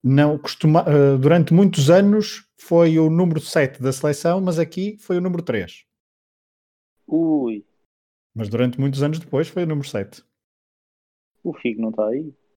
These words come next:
Speaker 2: Tá.
Speaker 1: Está sim.
Speaker 2: Nossa.
Speaker 1: Luís Figo, muito
Speaker 2: Ah.
Speaker 1: bem. Luís Figo, quatro respostas. Vou-te dar
Speaker 2: Sim.
Speaker 1: mais uma pista. Ahm,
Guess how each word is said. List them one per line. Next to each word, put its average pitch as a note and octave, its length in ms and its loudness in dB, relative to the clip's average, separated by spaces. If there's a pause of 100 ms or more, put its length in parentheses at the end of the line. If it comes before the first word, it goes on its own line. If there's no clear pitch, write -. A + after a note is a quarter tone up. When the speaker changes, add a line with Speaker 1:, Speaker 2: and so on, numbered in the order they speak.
(180)
Speaker 2:
Tá. A2 180 -6 (800)
Speaker 1:
Está G#2+ 220 -6
sim. B2+ 240 -6
Speaker 2:
Nossa. D3 340 -14
Speaker 1:
Luís A2+ 220 -8
Figo, D#3 300 -2
muito F#3+ 360 -2
Speaker 2:
Ah. A#2 60 -2
Speaker 1:
bem. G#3+ 220 -4 (1300)
Luís A2 220 -6
Figo, - 260 -4
quatro A#2 300 -6
respostas. C3+ 480 -6 (240)
Vou-te C3+ 240 -2
dar D3 180 2
Speaker 2:
Sim. C#3 80 0
Speaker 1:
mais C3 440 0
uma B2+ 320 -2
pista. G3 760 -4 (540)
Ahm, A#2 840 -2